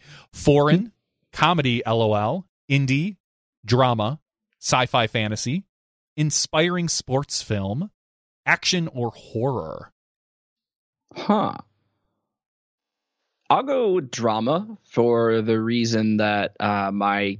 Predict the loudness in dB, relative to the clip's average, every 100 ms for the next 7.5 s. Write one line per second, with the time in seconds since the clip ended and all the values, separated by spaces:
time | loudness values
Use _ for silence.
0 | -2 -2 0 -4 -4 -4 -4 -4 -4 -4
1 | -4 0 0 0 -4 -2 0 2 0 0
2 | 2 4 4 0 -2 0 -2 -4 _ _
3 | _ _ _ _ _ _ _ _ _ -6
4 | -4 -2 -6 -10 _ _ _ _ _ _
5 | _ _ _ 2 4 4 0 0 _ -2
6 | -2 0 -2 -4 -2 -4 -4 -6 -8 -8
7 | -8 -6 -4 -6